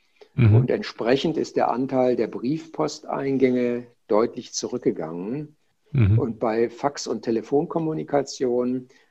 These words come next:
Speaker 2: da kann man eigentlich keine großen Veränderungen feststellen.
Speaker 1: Mhm.
Speaker 2: Zugenommen hat auch der, äh, der Gebrauch von dem Angebot, äh, über das Online-Formular unserer Webseite zu gehen.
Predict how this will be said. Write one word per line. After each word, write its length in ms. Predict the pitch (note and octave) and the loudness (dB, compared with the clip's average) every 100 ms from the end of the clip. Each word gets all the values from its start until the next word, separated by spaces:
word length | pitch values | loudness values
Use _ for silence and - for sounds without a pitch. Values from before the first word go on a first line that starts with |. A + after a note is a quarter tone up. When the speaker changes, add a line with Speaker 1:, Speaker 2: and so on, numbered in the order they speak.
| _ | _
Speaker 2:
da 200 | G#2+ A2 | 0 0
kann 180 | - B2 | 0 0
man 180 | A#2 A#2 | 0 0
eigentlich 800 | A2 G#2+ A2+ - - G#2+ - - | -2 -4 -8 -10 -12 -12 -12 -6
keine 360 | F#2 G2+ A2+ | -4 -2 -2
großen 440 | G#2+ F#2 G#2+ A#2 G#2+ | -2 -2 -2 -4 -6
Veränderungen 680 | - A2 G#2 F2 D2+ D2+ - | -4 -4 -4 -8 -10 -16 -14
feststellen. 760 | - - - G1+ G1+ - - _ _ _ _ | -14 -14 -12 -10 -10 -12 -20 _ _ _ _
Speaker 1:
Mhm. 380 | B2 G2+ F#2+ G#2+ | 2 2 2 0
Speaker 2:
Zugenommen 640 | - F3 F3+ E3 D#3+ D3+ C3 | 2 6 6 6 4 4 2
hat 140 | - | 2
auch 300 | C#3+ C3 C3 | 2 2 0
der, 540 | - B2 A#2 A#2 A2+ A2+ | -2 0 2 0 -2 -6
äh, 340 | - - A#2+ A#2+ _ _ | -8 -6 -8 -12 _ _
der 80 | B2 | -4
Gebrauch 480 | A2+ A2 A2+ A#2 B2 | -4 -4 -2 -2 -4
von 280 | B2 A2+ A2 | -10 -8 -6
dem 140 | A2 | -6
Angebot, 800 | G#2 A2 G#2+ A2 G2+ G#2+ - - | -6 -6 -4 0 0 -2 -6 -10
äh, 300 | D#4 - - F4+ | -8 -8 -10 -10
über 300 | A#3 G#2 A2 | -12 -8 -6
das 340 | G#2+ G#2 - - | -6 -6 -10 -8
Online-Formular 1000 | B2+ A2+ G2 F2+ - F#2+ G2 F#2+ G2 G2+ - _ _ _ | -4 -2 -4 -6 -10 -10 -8 -8 -6 -6 -8 _ _ _
unserer 460 | G#3 C4 G#2+ G#2 F2+ | -12 -10 -8 -8 -8
Webseite 480 | F#2 - E2+ - | -12 -12 -12 -14
zu 160 | - - | -18 -16
gehen. 320 | - - - | -12 -14 -14